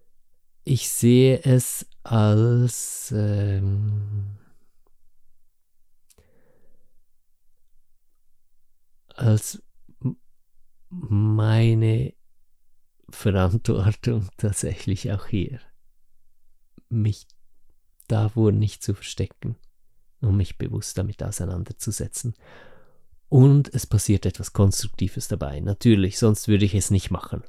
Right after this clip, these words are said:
Wenn das, wenn, wenn das der Schluss wäre von der Geschichte, ja, ich werde deprimiert und niedergeschlagen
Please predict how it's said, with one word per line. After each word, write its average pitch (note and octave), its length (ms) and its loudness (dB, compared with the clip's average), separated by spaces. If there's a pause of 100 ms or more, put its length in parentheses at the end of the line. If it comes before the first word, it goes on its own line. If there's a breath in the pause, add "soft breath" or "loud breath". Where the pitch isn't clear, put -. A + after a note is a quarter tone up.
(100)
Wenn A2 180 4
das, B2+ 380 2
wenn, C3 260 -2 (120)
wenn C3+ 240 0
das B2+ 260 2
der B2+ 100 2
Schluss C3+ 420 2
wäre G2 160 2
von A2 160 0
der G#2 100 0
Geschichte, G2+ 480 -2
ja, G2 200 4
ich - 200 -4
werde G2 160 -2
deprimiert F#2 580 -2
und F#2+ 120 -4
niedergeschlagen F#2 800 -4